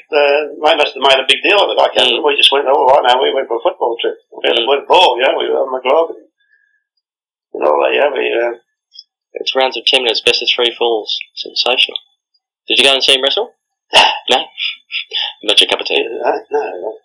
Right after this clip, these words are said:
Speaker 1: I don't think so. I don't know what to do.
Speaker 2: Gee, that's it. It's sensational, isn't it?
Speaker 1: Yeah.
Speaker 2: It's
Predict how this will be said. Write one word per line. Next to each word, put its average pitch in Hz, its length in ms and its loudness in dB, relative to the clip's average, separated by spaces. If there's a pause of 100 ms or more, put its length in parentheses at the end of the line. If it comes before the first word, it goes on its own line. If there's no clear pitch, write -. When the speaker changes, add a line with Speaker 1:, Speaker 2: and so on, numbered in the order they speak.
(120)
Speaker 1:
I 120 100 0
don't - 40 -10
think 110 160 -6
so. 98 180 -2
I - 20 -6
don't 110 160 -4
know 117 80 -6
what - 80 -20
to - 80 -16
do. 110 120 -12 (340)
Speaker 2:
Gee, 127 260 -6
that's - 160 -6
it. - 80 -10
It's - 240 -10
sensational, 147 480 -6
isn't - 160 -20
it? - 360 -20 (120)
Speaker 1:
Yeah. - 240 -16 (400)
Speaker 2:
It's - 220 -10